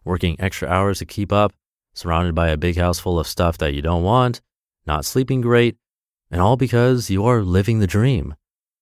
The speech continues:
Whose dream was this anyway? While your parents wanted the best for you, it is very possible that their definition of best was a little twisted. It is even more possible that they only had one definition of best.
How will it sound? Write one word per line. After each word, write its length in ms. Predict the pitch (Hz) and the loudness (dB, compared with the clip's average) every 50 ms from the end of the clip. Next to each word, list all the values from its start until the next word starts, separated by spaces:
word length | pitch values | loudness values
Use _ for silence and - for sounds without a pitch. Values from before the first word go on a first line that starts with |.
| _ _ _ | _ _ _
Whose 260 | - 170 185 190 - | 0 0 0 0 -2
dream 380 | - - 156 165 165 156 143 | -2 0 0 2 2 2 2
was 240 | 143 147 143 123 - | 2 2 0 0 0
this 200 | 139 135 - - | 0 0 0 0
anyway? 520 | 147 160 160 117 85 78 78 71 69 69 _ _ _ _ _ _ _ _ _ _ _ _ _ _ _ _ _ _ - | 0 0 2 2 2 2 2 0 -2 -6 _ _ _ _ _ _ _ _ _ _ _ _ _ _ _ _ _ _ -2
While 160 | 104 107 120 | 0 2 2
your 80 | 120 | 2
parents 340 | 117 - 139 151 160 151 127 | 2 2 2 2 2 2 0
wanted 300 | - 117 117 135 147 151 | 0 0 0 2 2 2
the 80 | 131 120 | 0 2
best 300 | 107 127 131 127 - - | 2 2 0 0 -2 -4
for 260 | - 131 139 170 180 | -4 -2 0 2 2
you, 480 | 147 110 101 104 104 110 107 101 92 90 | 2 2 0 0 0 0 -2 -4 -6 -6
it 120 | 101 101 | -4 -4
is 100 | 110 101 | -4 -2
very 220 | 98 110 113 113 110 | 0 0 0 0 0
possible 460 | - 117 120 127 - - 113 107 101 | 0 0 0 0 0 -2 -2 -2 0
that 280 | 101 98 95 85 - - | 0 0 -2 -2 -4 -2
their 240 | 95 95 101 110 | 0 0 0 0
definition 480 | 104 104 92 - 95 92 90 - - 87 | 0 -2 -2 -2 -2 -4 -4 -4 -2 -4
of 160 | 78 71 82 | -4 -4 -4
best 580 | - 113 135 139 131 123 123 - - - - - | -2 0 2 2 2 0 -2 -4 -10 -14 -14 -14
was 440 | - - 95 107 120 135 - 190 175 | -12 -8 -6 -4 -2 -2 -2 0 0
a 60 | 165 | 0
little 180 | 170 170 156 | 2 2 2
twisted. 520 | 135 - - 185 190 - - - 73 - - _ _ _ _ _ _ _ _ _ _ _ - | 0 2 0 -2 -2 -2 -4 -4 -4 -6 -8 _ _ _ _ _ _ _ _ _ _ _ -2
It 80 | 90 | 0
is 120 | 90 85 87 | 0 0 0
even 220 | 95 90 92 90 | 0 0 0 0
more 220 | 90 90 120 151 151 | 0 2 0 0 0
possible 500 | - 98 92 92 - 95 90 98 98 95 | 2 0 0 0 0 -2 -2 -2 -2 0
that 200 | 95 90 87 - | 0 -2 0 0
they 180 | 92 90 90 | -2 -2 0
only 260 | 87 85 95 98 101 | -2 -2 -2 0 0
had 220 | 95 90 95 95 87 | 0 2 0 0 0
one 240 | 85 90 98 98 87 | 0 0 0 0 0
definition 520 | 107 107 - - 113 147 190 - - 110 | 0 0 0 0 2 2 0 0 0 0
of 160 | 82 73 69 | -2 -2 0
best. 380 | - 80 69 65 - - - | -2 -2 -2 -2 -6 -10 -12